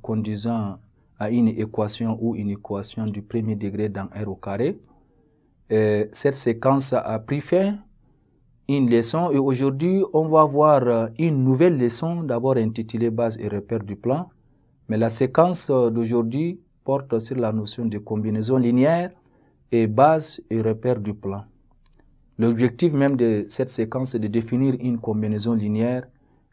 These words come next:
des vecteurs et puis définir ce que c'est une base et un repère, n'est-ce pas,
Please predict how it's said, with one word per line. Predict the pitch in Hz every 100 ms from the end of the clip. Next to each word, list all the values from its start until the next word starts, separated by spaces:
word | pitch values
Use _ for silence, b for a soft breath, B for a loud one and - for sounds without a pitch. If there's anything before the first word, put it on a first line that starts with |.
| -
des | 107
vecteurs | 98 107 110 - 143 156
et | 156 113
puis | 113
définir | 120 113 110 117 123 131
ce | - 107
que | 107 120
c'est | - 123 123 127 _ _ _ _
une | 139 147
base | 135 151 175 180 - - _ _ _ -
et | 117 117
un | 143 165
repère, | 143 120 139 135
n'est-ce | 120 110
pas, | - 123 131